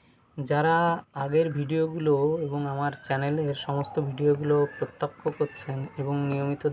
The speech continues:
দেখছেন, তারা হয়তো বুঝতে পারবেন যে আমরা কিছু জিমনো ক্যালসিয়ামের সিডলিং কীভাবে বড় করা যায়,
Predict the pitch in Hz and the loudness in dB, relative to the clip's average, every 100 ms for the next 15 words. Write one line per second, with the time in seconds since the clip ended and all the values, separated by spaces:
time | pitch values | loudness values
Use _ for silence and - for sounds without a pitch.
0 | 139 135 - - 131 151 - - - _ | 0 -2 -6 -6 -4 -6 -12 -20 -20 _
1 | - 143 147 151 156 156 143 - - 160 | 0 2 2 0 -4 -4 -4 -4 -2 0
2 | 147 131 131 151 - - - - 143 151 | 0 0 -4 -6 -10 -20 -20 -6 -2 -2
3 | - 143 156 165 175 - 165 - 160 143 | -2 -4 -4 -4 -6 -6 -8 -2 0 0
4 | 180 - - - - 135 160 185 202 208 | -4 -14 -20 -20 -14 -2 2 2 2 2
5 | 190 180 - 185 180 175 - 147 135 160 | 4 2 4 4 6 4 0 -4 -2 2
6 | 165 135 165 - - 170 147 170 180 156 | 4 4 -2 -10 -10 -6 -4 0 0 2
7 | 135 139 170 160 143 127 131 131 | 6 6 6 4 2 2 0 -2